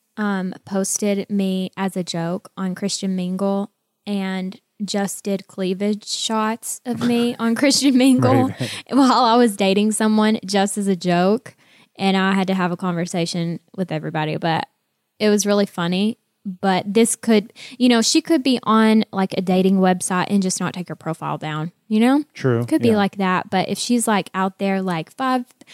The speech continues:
Speaker 1: five miles away, <laughs> you know,
Speaker 2: Exactly,
Speaker 1: whatever,
Speaker 2: yeah.
Speaker 1: it's really
Speaker 2: It's
Speaker 1: bad.
Speaker 2: like pinging somebody.
Speaker 1: Yeah, so let's just say for sake of makeup or breakup, this is a breakup.
Speaker 2: For sure.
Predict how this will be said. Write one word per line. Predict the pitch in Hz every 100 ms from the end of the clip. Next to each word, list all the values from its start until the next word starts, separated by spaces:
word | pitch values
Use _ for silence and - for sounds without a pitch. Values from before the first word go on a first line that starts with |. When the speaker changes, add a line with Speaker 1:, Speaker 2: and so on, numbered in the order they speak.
| -
Speaker 1:
five | - 277 262
miles | 277 254 240 247
away, | 240 254 277 220 202 233
<laughs> |
you | 214 254
know, | 240 - 247 -
Speaker 2:
Exactly, | 120 - 107 104 214
Speaker 1:
whatever, | 208 190 180
Speaker 2:
yeah. |
Speaker 1:
it's | 175 175
really | 175 147
Speaker 2:
It's | -
Speaker 1:
bad. | 117 170
Speaker 2:
like |
pinging | 127 120 113 104
somebody. | 113 107 113 110 -
Speaker 1:
Yeah, | 240 226
so | 262
let's | 254 285 -
just | 370 -
say | 240 233 233 -
for | - 214 208 202 202 _ _ _ _ -
sake | - - 208 202 202
of | 202 196 185
makeup | 196 185 190 180
or |
breakup, | 170 175 - 170 -
this | 170 160
is | -
a |
breakup. | - - - 90 - _
Speaker 2:
For | - 117
sure. | - 110